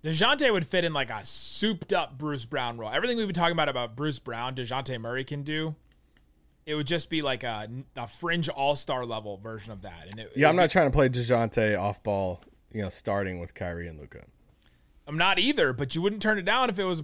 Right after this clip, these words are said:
Speaker 1: it was a possibility. I don't think it is, but, um, he, he seems to be available. Other things, the Pelicans waived both Willie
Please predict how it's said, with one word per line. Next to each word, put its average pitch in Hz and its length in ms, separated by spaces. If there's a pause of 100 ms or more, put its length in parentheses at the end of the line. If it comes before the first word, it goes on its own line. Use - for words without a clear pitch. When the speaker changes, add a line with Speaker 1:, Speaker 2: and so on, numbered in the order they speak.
Speaker 1:
it 175 80
was 160 140
a - 20
possibility. 165 460
I 139 80
don't 135 100
think 123 160
it 120 60
is, 110 260
but, 95 280 (760)
um, 104 360 (420)
he, 151 160
he 143 160
seems 147 300
to 131 40
be 139 100
available. 117 420 (580)
Other 214 220
things, 131 400
the 165 160
Pelicans 294 520
waived 180 320
both 175 260
Willie 208 440